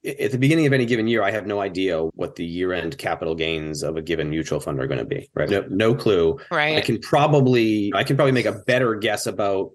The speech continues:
Speaker 1: what we're doing inside of the portfolio as far as our ongoing rebalancing is going, right? Depending on what their situation is, are they investing? Are they taking money out?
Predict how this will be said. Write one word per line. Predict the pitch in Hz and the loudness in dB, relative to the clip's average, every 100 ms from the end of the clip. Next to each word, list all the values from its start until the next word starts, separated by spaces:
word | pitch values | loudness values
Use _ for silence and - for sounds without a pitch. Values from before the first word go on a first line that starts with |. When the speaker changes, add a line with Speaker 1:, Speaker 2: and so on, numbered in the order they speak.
| _ | _
Speaker 1:
what | - 98 90 | -6 -2 0
we're | 101 135 | 2 4
doing | 131 117 101 | 4 2 2
inside | 98 90 101 | 0 -2 -2
of | 92 | 0
the | 90 | -2
portfolio | 98 87 151 147 123 101 | -2 -2 2 4 4 2
as | 101 | -2
far | - 98 90 | -2 -2 -2
as | 90 | -2
our | 90 | -2
ongoing | 87 92 85 85 | -2 -4 -2 -2
rebalancing | 85 82 113 117 117 - 113 113 | -4 -2 -2 0 -2 -2 -2 0
is | 101 | -2
going, | 107 107 107 104 | -2 -2 -2 -2
right? | 92 92 | -2 -4
Depending | 80 101 92 92 | -6 -6 -6 -4
on | 90 87 | -4 -4
what | 87 | -4
their | 101 90 | -4 -4
situation | - 85 92 101 - 98 | -6 -6 -2 -2 -2 -4
is, | 92 | -4
are | 87 | -4
they | 82 | -4
investing? | 80 90 90 98 92 | -4 -6 -6 -6 -6
Are | |
they | 82 82 | -4 -4
taking | - - | -6 -6
money | 76 82 | -6 -4
out? | 107 107 104 | -2 -2 -4